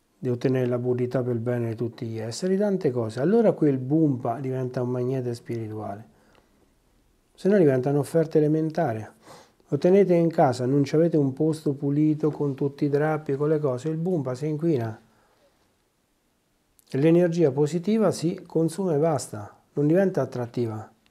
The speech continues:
E il Bumpa è semplicemente poi un so-, un supporto, il vaso, per la vostra pratica. Infatti si mette quando si fanno quelle che si chiamano in Orla, le divinità della ricchezza, per esempio nel sistema buddista tibetano.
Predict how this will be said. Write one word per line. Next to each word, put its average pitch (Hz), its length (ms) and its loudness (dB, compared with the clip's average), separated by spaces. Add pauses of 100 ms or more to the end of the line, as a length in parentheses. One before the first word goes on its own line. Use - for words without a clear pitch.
(1400)
E 165 140 0
il 175 100 4
Bumpa 214 340 2
è - 20 6
semplicemente 139 800 0
poi 135 240 0
un 139 180 0
so-, 160 260 -2
un 139 200 -2
supporto, 143 720 4
il 120 140 -4
vaso, 131 560 -4 (680)
per 185 220 8
la 151 120 6
vostra 170 460 2
pratica. 113 760 -2 (600)
Infatti 143 320 -2
si 156 120 -2
mette 147 340 0
quando 143 260 -2
si 143 160 0
fanno 131 380 -2
quelle 135 220 -2
che 127 80 -2
si 120 100 -8
chiamano 131 540 -6 (520)
in 135 200 0
Orla, 123 320 8
le 113 120 -4
divinità 127 400 -4
della 127 200 -4
ricchezza, 131 460 0
per 113 80 -4
esempio 120 260 -8
nel 113 100 -6
sistema 120 340 -10
buddista 117 420 -8
tibetano. 113 540 -10